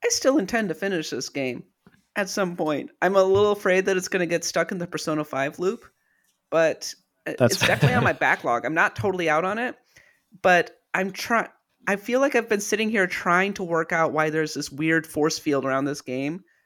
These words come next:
Speaker 1: where I have to work up mentally to be like, "I am sitting down and playing Xenoblade Chronicles three now," as opposed to Elden Ring,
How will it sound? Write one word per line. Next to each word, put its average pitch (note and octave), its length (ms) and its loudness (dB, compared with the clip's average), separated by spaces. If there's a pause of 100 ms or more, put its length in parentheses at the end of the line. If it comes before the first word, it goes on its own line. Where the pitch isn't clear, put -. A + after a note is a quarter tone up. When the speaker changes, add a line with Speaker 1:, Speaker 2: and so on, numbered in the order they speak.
(280)
Speaker 1:
where D#3 500 2
I D#3 180 0
have D3+ 360 -2
to D#3+ 200 -6
work C#3+ 540 -2 (680)
up D3 260 2
mentally C#3+ 640 2
to - 80 -12
be C3 100 -2
like, C3+ 300 0
"I A3 140 6
am F#3 120 2
sitting F#3 400 0
down E3 320 4
and C3 180 0
playing E3+ 720 2
Xenoblade D3 680 2
Chronicles C3+ 600 -2
three C#3+ 280 -2
now," G2+ 400 -4 (280)
as F3+ 140 0
opposed D#3+ 440 2
to D#3+ 260 -2
Elden A#3+ 320 4
Ring, D#3+ 320 2